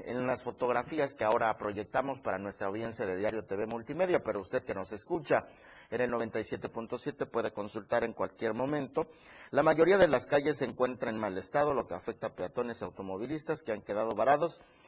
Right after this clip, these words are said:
cuando caen en estos baches de grandes dimensiones. Finalmente nos dijeron que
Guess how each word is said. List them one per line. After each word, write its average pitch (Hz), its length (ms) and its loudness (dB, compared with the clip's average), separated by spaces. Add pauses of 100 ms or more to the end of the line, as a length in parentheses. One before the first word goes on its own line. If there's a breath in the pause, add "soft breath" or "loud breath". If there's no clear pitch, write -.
(220 loud breath)
cuando 147 300 4
caen 127 220 2
en 117 100 -4
estos 113 260 -8
baches 110 320 -2
de 90 80 -6
grandes 92 340 -6
dimensiones. 95 680 -6 (600 soft breath)
Finalmente 131 640 0
nos 104 200 -4
dijeron 117 440 -4
que 131 280 -4